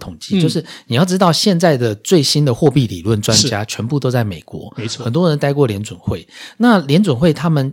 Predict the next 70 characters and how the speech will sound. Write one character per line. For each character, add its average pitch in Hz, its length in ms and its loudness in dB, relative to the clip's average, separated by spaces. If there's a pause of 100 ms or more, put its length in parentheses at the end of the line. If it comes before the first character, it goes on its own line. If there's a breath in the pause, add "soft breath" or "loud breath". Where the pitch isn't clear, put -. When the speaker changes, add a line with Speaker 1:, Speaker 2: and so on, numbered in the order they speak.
Speaker 1:
其 - 160 -4
实 147 160 -4
他 156 120 -2
们 151 160 0
的 135 180 0 (180)
做 131 240 0
法 - 360 -14 (140 soft breath)
和 143 180 -4
政 143 200 -2
策 131 160 -4
其 - 160 -4
实 143 120 -4
一 180 120 -2
直 165 140 -4
是 151 140 -2
在 143 120 2
调 101 260 -4
整 - 180 -8
的， 185 80 -4
Speaker 2:
嗯。 135 200 -6 (300 soft breath)
Speaker 1:
他 185 140 -4
们 185 100 2
是 196 80 -2
在 180 140 2
进 147 260 -2
步 113 220 -8
的。 - 80 -20
Speaker 2:
对。 - 80 -20
Speaker 1:
你 131 100 0
不 135 80 4
要 214 140 8
把 139 180 2
联 123 160 0
准 127 160 0
会 143 100 0
当 139 200 0
成 120 180 -4
就 120 100 -4
是 123 200 -4 (240 loud breath)
格 - 100 -10
林 104 160 -4
斯 131 140 -2
潘 127 180 2
时 104 160 -4
代， 113 200 -2 (120)
Speaker 2:
那 175 140 0
不 180 120 -2
得 123 320 -2
了 - 20 0
了。 - 0 -
Speaker 1:
然 135 80 -2
后 - 0 -
是， 117 40 -4
是 135 80 0
笨 113 240 -2
蛋。 113 180 -2
Speaker 2:
嗯。 98 40 -10
Speaker 1:
其 135 120 -4
实 156 200 -2 (200 loud breath)
他 196 120 -2
们 185 120 4
现 165 240 2
在 156 180 2
的 120 120 -2
操 139 260 0
控， 135 300 -4
我 95 80 -10
认 131 200 -2
为 107 120 -2
是 110 240 -6